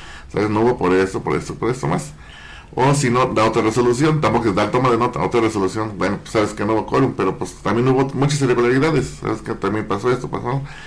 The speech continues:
Podría haber dicho todo eso. Pero él va a decir, "Pues mejor de la toma de nota". Y eso se lo quitan. Es que el tribunal, el,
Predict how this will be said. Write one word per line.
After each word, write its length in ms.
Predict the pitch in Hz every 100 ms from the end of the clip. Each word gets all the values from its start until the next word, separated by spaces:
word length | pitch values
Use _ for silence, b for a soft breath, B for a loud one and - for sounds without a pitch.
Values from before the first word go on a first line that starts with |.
| B B
Podría 220 | 113 131
haber 380 | 131 123 117 117
dicho 300 | 123 123 117
todo 180 | 117 113
eso. 140 | 117 - - - - -
Pero 140 | 113
él 120 | 117
va 40 | 113
a 20 |
decir, 180 | 113 -
"Pues 140 | - 135
mejor 240 | 151 143
de 100 | 135
la 100 | 127
toma 240 | 135 135
de 100 | 139
nota". 340 | 147 151 139 135 B B B B B B -
Y 160 | 120
eso 180 | 117 123
se 120 | 117
lo 100 | 107
quitan. 260 | 117 - 113
Es 100 | 127
que 80 | 139
el 120 | 113
tribunal, 420 | 104 104 110 139 -
el, 460 | 107 110 98 95